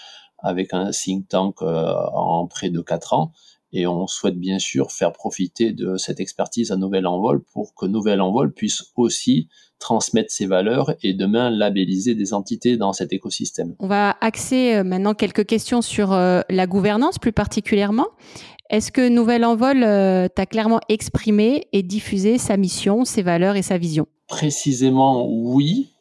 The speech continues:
Speaker 1: et très précisément, je dirais, euh, puisque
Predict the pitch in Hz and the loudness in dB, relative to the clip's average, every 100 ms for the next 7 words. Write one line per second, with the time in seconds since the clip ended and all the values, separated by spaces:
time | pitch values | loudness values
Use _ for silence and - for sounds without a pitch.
0 | - 131 117 - - 170 165 - 143 - | -6 -2 -2 -2 -2 0 0 0 -2 0
1 | 131 117 113 113 170 156 113 117 107 117 | -2 2 2 2 0 -4 -4 -4 -2 -2
2 | 190 - - - - - _ - 110 107 | -4 -8 -20 -20 -20 -20 _ -6 -2 -2
3 | 107 107 - 113 - - - | -2 -6 -8 -10 -10 -10 -4